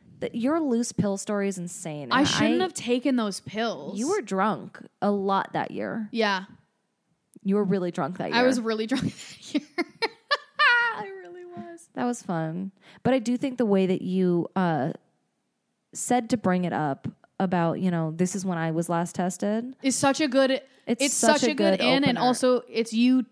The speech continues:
Speaker 2: disclosing your own information, which
Speaker 1: First.
Speaker 2: really lets other people know,
Speaker 1: Yeah.
Speaker 2: like, "Okay,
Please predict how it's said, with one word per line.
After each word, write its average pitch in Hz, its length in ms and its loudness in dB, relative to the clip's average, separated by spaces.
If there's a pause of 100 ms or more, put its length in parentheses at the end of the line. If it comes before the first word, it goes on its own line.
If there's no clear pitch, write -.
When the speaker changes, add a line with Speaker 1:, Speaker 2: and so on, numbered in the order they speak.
(280)
Speaker 2:
disclosing 233 800 0
your 208 460 4
own 233 180 2
information, 240 800 -2 (220)
which 277 180 0
Speaker 1:
First. 240 260 -6
Speaker 2:
really 339 300 2
lets 254 300 0
other 233 240 -2
people 220 500 -6
know, 202 220 0
Speaker 1:
Yeah. 196 120 0
Speaker 2:
like, 185 200 0 (280)
"Okay, 294 460 2